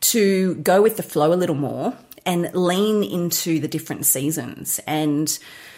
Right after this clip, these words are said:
that's where I became really comfortable, learning how to be flexible. I mean, it doesn't come easy to me. Um,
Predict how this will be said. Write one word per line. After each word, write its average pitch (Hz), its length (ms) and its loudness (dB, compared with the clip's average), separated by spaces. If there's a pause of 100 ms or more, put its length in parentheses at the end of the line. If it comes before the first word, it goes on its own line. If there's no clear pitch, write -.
(320)
that's 165 580 2
where 160 180 4
I 156 40 4
became 165 360 -2
really 147 140 -2
comfortable, 135 520 -10 (240)
learning 165 440 2
how 151 280 -2
to 156 160 -4
be 139 380 -6 (180)
flexible. - 640 -6 (340)
I 160 60 -4
mean, 160 300 -2 (580)
it 202 100 -4
doesn't 196 200 0
come 165 180 -4
easy 156 180 -2
to - 120 -8
me. 165 380 -4 (120)
Um, 143 240 -4